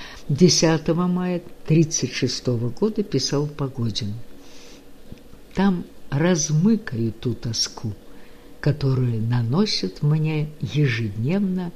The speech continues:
мои соотечественники». Но Гоголь не хотел, чтоб его отъезд истолковали как бегство,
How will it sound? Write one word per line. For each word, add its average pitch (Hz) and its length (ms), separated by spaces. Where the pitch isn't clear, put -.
мои 120 480
соотечественники». - 1500
Но 143 220
Гоголь 175 480
не 151 160
хотел, 127 600
чтоб - 320
его 120 360
отъезд 160 640
истолковали 131 1000
как 127 240
бегство, 135 680